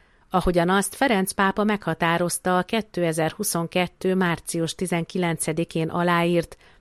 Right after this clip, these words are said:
Predicate Evangelium, hirdessétek az evangéliumot kezdetű,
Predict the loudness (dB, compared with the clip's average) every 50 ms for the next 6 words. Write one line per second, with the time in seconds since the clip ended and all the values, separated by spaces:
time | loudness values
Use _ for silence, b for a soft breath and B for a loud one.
0 | b _ 0 0 2 2 2 0 2 2 2 2 2 2 0 0 0 0 0 0
1 | 0 0 0 0 0 0 2 2 2 2 2 0 -2 b b b b b b b
2 | b -2 0 0 2 2 0 0 0 0 0 0 0 0 0 0 -2 -2 -2 -2
3 | -2 0 0 0 0 0 0 0 0 0 0 0 2 0 0 -2 0 0 0 2
4 | 2 0 0 0 2 0 0